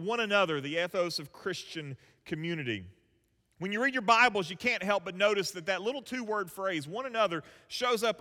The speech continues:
over and over and over again. It's literally littered throughout the pages of Scripture. It, it shows up in ninety-four different verses. Roughly half the time that we see that phrase, "one another," it is giving instructions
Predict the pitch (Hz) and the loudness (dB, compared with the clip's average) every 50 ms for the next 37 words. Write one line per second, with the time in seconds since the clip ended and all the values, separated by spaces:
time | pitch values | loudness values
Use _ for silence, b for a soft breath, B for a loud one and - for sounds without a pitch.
0 | 226 277 311 311 302 277 240 190 202 196 196 190 196 220 247 240 214 175 185 185 | 0 4 6 8 8 8 6 2 -2 -4 -2 0 2 2 2 2 0 -2 -6 -4
1 | 175 185 208 214 175 185 180 165 160 170 165 160 156 - - 202 220 247 285 285 | -2 -2 -2 -2 -2 -4 -6 -4 -4 -4 -4 -6 -6 -8 -8 -6 -2 -2 0 0
2 | 269 247 208 180 170 170 170 170 196 240 269 262 233 190 160 143 139 B B B | 0 0 2 0 0 0 0 -2 0 0 0 2 2 2 0 -2 -4 B B B
3 | B _ - 220 220 196 190 196 202 190 170 - - 170 160 151 - 202 196 202 | B _ -6 -2 2 4 4 4 4 4 2 0 -4 -8 -10 -4 0 0 2 2
4 | 185 160 156 160 151 - - - 202 202 160 156 - 170 170 160 156 B B B | 0 -2 -6 -10 -10 -12 -8 -6 -6 -6 -6 -8 -6 -6 -6 -6 -8 B B B
5 | 147 180 196 202 - - 277 294 294 277 294 269 - 254 220 196 185 185 196 196 | -2 -2 0 0 2 2 2 2 4 4 2 2 2 0 -2 -2 0 0 2 2
6 | 233 262 262 254 262 254 247 - - - 240 240 240 226 214 180 151 160 208 196 | 4 2 2 0 -2 -4 -6 -8 -6 -6 -4 0 0 0 0 0 0 0 0 0
7 | - 202 196 165 127 147 139 170 175 165 - - - 95 - - - - - - | 0 -6 -10 -10 -10 -6 -2 -2 -2 -2 -2 -6 -10 -14 -14 -16 -16 -16 -16 -16
8 | - _ _ _ b b b b - 156 220 247 247 - 254 240 226 208 170 B | -18 _ _ _ b b b b 0 4 4 4 4 2 0 0 0 0 0 B
9 | B B B - - 254 277 302 302 - - 247 240 202 - - 247 247 247 233 | B B B 0 4 8 8 8 6 6 0 -4 -6 -4 -4 -4 -2 -2 0 0
10 | 208 185 175 175 180 180 175 185 190 175 - 220 226 233 214 190 202 190 156 - | 0 0 -2 -2 -2 -4 -4 -4 -6 -6 -6 -6 -6 -6 -2 0 0 0 0 -4
11 | - - 214 220 226 208 196 170 156 170 202 226 214 202 190 214 214 196 170 165 | -8 -4 -2 2 2 2 0 0 -4 -6 -6 -6 -6 -2 2 2 2 4 2 0
12 | 147 B B B B B B - 233 254 247 226 170 165 165 240 277 302 311 311 | -4 B B B B B B 0 2 2 2 2 0 0 0 0 0 2 0 -2
13 | 294 285 240 233 233 - - - 240 254 247 - - - - - 185 180 180 180 | -2 -2 -4 -6 -6 -8 -10 -4 -2 -2 -2 -2 -4 -8 -10 -8 -8 -10 -10 -12
14 | 170 - | -12 -14